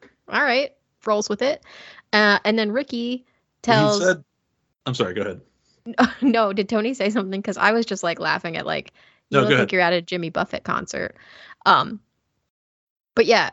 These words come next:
Speaker 1: Ricky tells Cole that he considers him to be the future, which is kind of a wild assertion. Uh, more of a compliment than I ever would have given Ricky credit for. And then, um, after saying that, he goes, "But also, like, you're not gonna take this title from me tonight. So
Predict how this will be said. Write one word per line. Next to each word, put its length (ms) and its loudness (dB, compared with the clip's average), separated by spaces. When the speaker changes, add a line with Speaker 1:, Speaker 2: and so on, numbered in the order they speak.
Speaker 1:
Ricky 380 -6
tells 280 -4
Cole 280 -4
that 200 -4
he 140 -6
considers 520 -6
him 140 -2
to 80 -10
be 140 -6
the 120 -8
future, 600 -2
which 180 -6
is 420 -2
kind 240 2
of 100 -8
a 100 -6
wild 440 0
assertion. 580 -6
Uh, 260 -2
more 480 2
of 100 0
a 60 0
compliment 460 -2
than 80 -2
I 140 2
ever 200 -2
would 140 -2
have 80 -6
given 240 -6
Ricky 260 -8
credit 300 0
for. 240 -2
And 200 2
then, 420 -2
um, 440 -2
after 280 4
saying 240 -2
that, 200 -6
he 80 -12
goes, 280 -4
"But 180 -2
also, 300 -2
like, 240 -10
you're 80 -6
not 180 -8
gonna 140 -12
take 200 -8
this 160 -18
title 260 -6
from 200 -14
me 140 -12
tonight. 400 -12
So 280 -10